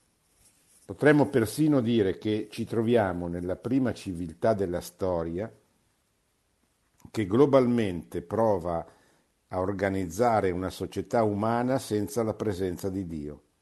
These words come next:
concentrandosi in enormi città che restano orizzontali anche se hanno grattacieli vertiginosi.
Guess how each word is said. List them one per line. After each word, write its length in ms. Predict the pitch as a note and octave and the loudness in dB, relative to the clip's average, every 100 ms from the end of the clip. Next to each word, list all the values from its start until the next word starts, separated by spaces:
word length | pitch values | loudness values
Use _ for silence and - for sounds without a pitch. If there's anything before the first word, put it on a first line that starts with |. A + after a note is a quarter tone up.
| _ _ _ _ _ _ _ | _ _ _ _ _ _ _
concentrandosi 1200 | - B2 A#2+ C3 B2 A#2+ C3+ A2 F2+ F2+ - F#2 | -2 2 2 2 0 2 2 2 0 -2 -4 -4
in 140 | F#2 F#2+ | -4 -2
enormi 500 | F#2+ A#2 A#2+ G#2+ F#2+ | 0 2 2 0 -4
città 460 | - G#2 C#3+ C#3+ | -8 -6 0 0
che 100 | C#3+ | 0
restano 480 | G2+ A2+ - F#2+ F#2 F2+ | 0 0 0 -4 -2 -2
orizzontali 920 | G2+ F2 G#2+ A#2+ - B2 B2 C3+ G#2+ | -4 -4 -4 -4 -2 -2 0 0 0
anche 300 | G#2 F#2 G#2 | -2 -6 -6
se 180 | - A2 | 0 0
hanno 320 | F2+ E2+ F2 | 0 -4 -4
grattacieli 800 | F#2+ F#2+ - A#2 - D#2+ D#2 F2+ | -4 -4 -4 -6 -6 -10 -10 -8
vertiginosi. 920 | E2+ - - D2 E2+ D#2 C#2+ - | -10 -12 -14 -12 -12 -12 -16 -20